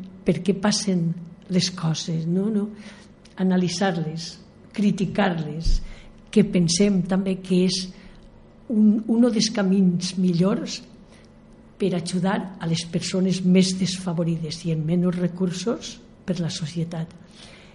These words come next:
I la salut, entesa segons la oms, que fa del terme és un estat complet de benestar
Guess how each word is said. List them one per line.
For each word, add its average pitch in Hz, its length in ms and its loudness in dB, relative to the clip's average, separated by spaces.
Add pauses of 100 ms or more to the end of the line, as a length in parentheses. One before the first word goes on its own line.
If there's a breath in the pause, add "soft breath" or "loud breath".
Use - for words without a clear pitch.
(140)
I 185 60 2
la 185 100 4
salut, 196 580 0
entesa 208 540 2
segons 175 480 -2
la 190 160 0
oms, 247 300 -6 (540 loud breath)
que 190 120 -4
fa 190 160 -4
del 214 240 -2
terme 262 400 -2
és 196 220 -4
un 214 100 2
estat 214 340 0
complet 214 520 0
de 196 80 -2
benestar 175 500 -4